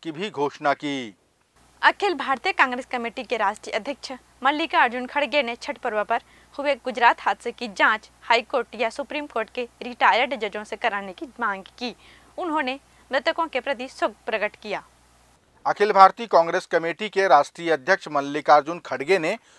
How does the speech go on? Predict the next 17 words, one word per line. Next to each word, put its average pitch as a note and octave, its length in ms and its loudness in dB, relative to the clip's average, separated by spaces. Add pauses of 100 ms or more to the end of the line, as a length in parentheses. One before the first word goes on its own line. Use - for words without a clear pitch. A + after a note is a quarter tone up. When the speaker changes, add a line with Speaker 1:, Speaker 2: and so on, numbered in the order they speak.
(220)
Speaker 1:
गुजरात E3 500 8
हादसे D3+ 480 2
में E3 220 -4
जान D3+ 260 6
गंवाने D3 360 2
वालों D3+ 280 4
के D#3 120 -4
प्रति D#3+ 400 -2 (340)
शोक - 320 4
प्रकट D3+ 280 0
किया। E3+ 360 4 (380)
उन्होंने G3 420 -2
इस D3+ 140 -6
हादसे - 360 2
की G3 180 -6
संपूर्ण E3+ 540 -4
जांच E3+ 300 6